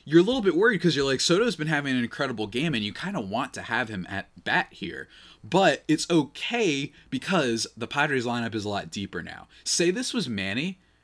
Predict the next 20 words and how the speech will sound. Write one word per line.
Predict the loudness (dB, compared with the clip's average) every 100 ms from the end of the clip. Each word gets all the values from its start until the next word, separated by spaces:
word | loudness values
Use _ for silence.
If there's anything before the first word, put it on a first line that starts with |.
| _ -4
right? | 0 0 -2 _
And | -2
it |
was | 0 -2
catcher's | 0 0 0 -2
interference. | -4 -6 -4 -4 -6 -8 -18 _ _ _ -6
I | -2
would | 0 0
have | 0
actually | 0 0 0 2 0 0
pre-deadline | -4 -2 0 0 -2 -2 -4 -4
been | -4
like, | -4 -4
"I | -6 -4
actually | -2 -2 -2
just | -6 -4
want | -4 -4
him | -6 -4
batting | -2 -2 -4
here | -8 -10